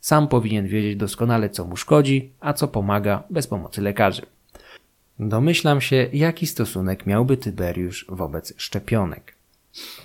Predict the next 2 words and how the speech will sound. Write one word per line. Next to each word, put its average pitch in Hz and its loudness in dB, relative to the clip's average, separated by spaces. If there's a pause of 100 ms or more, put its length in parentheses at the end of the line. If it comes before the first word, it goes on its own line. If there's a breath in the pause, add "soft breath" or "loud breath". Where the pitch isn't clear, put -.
(920 loud breath)
Tacyt, 196 4
Swetoniusz 127 2